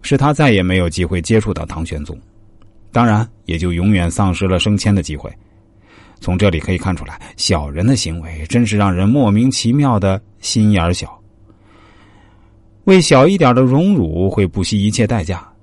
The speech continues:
干出损人利己的事儿来。小人是琢磨别人的专家，敢于为芝麻大的恩怨付出一切代价。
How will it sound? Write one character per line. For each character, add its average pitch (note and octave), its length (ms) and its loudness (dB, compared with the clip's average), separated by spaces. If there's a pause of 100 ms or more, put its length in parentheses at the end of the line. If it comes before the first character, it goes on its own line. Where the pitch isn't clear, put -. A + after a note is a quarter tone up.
(240)
干 G2 180 2
出 G#2 160 -2
损 F2+ 240 -2
人 G#2 220 2
利 C#3+ 160 2
己 - 100 -6
的 - 120 -10
事 - 100 -8
儿 E2+ 100 -6
来。 - 140 -20 (880)
小 G2 320 2
人 C3 220 2
是 G3 120 -4
琢 G#2 200 -2
磨 D3+ 100 0
别 F2+ 220 -2
人 D3 180 0
的 G2+ 80 0
专 D#2 180 -8
家， C#2+ 240 -14 (600)
敢 F2 200 -2
于 G#2+ 400 2 (140)
为 F#2+ 220 2
芝 E3+ 180 0
麻 D#3+ 100 2
大 A#2+ 160 2
的 F2+ 120 -2
恩 C3 200 2
怨 A2+ 300 4
付 F#2+ 220 -4
出 G#2 120 -2
一 F2+ 140 -2
切 F2+ 160 -2
代 D#2+ 160 -4
价。 - 160 -18